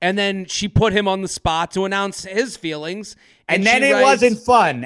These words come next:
Speaker 2: And as she says, I'm sorry to interrupt you, but I
Speaker 1: Go
Speaker 2: do
Speaker 1: ahead.
Speaker 2: think that is an important thing to point out that people get swept up in.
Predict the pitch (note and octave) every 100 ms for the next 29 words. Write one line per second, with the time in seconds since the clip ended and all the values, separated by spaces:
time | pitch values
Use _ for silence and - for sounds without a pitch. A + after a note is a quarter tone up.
0 | - E3+ F3+ F#3+ G3 - - B3+ B3+ -
1 | G3 D#3+ E3+ E3 G#3+ G#3 G3 F3+ E3 D#3+
2 | - B2 G#2+ C3 D3 A#3+ B3 C4 - _
3 | D#3+ E3 D#3 C#3+ C#3 B2+ - G3 F#3+ E3+
4 | C#3+ - C3+ A#2+ A#2 B2+ A#2 G#2+ G2+ -
5 | - D3+ D3+ C#3+ C3 - D3 C#3+ C3+ C3+
6 | A#2+ A#2+ G2+ F#2+